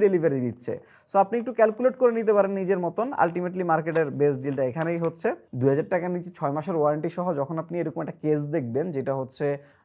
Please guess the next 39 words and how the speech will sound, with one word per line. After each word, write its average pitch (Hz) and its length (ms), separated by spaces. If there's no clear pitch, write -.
নকল 180 300
লেদার 151 340
ফিনিশের, 147 420
তখন 156 180
ফার্স্টেই 151 420
আপনার 175 220
মনটা 139 280
ভালো 123 200
হয়ে 104 160
যাবে। 101 180
হ্যাঁ, - 200
but 127 180
একটু 170 200
মন 214 180
খারাপ 202 200
হইতে 196 180
পারে 208 100
যখন 180 200
আপনি 175 200
এই 165 100
হিঞ্জটা 180 380
উঠাইবেন, 131 380
কারণ 165 220
আমার 156 160
কাছে 156 140
এই 151 120
হিঞ্জটা 143 360
always 147 260
দুর্বল 175 360
লাগছে। - 240
ছোট 220 120
করে 262 120
টি 240 160
থ্রি 226 160
প্রোর 240 160
পরিচয় 220 400
দিয়ে 220 200
দিলে, 220 180
ভাই, 180 120